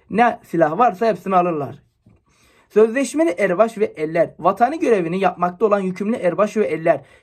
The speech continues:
gibi kışlada kalırlar. Sabah ve öğle akşam yemeklerini devlet tarafından karşılanır. Sözleşmeli erbaş ve ellere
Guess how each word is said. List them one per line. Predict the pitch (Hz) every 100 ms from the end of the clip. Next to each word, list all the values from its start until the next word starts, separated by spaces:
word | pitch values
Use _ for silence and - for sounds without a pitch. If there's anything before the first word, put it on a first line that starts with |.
| -
gibi | 170 180 185
kışlada | - 240 214 196 -
kalırlar. | 170 165 151 - - _ _
Sabah | 196 190 254 240 -
ve | 202 190
öğle | 180 202
akşam | 254 - 247 247
yemeklerini | 190 170 165 160 208 214 _
devlet | 180 202 233
tarafından | 220 180 175 190 220
karşılanır. | 208 185 185 175 156 - _
Sözleşmeli | - 190 214 214 226 277
erbaş | 202 185 208 214
ve |
ellere | - 165 156 151 185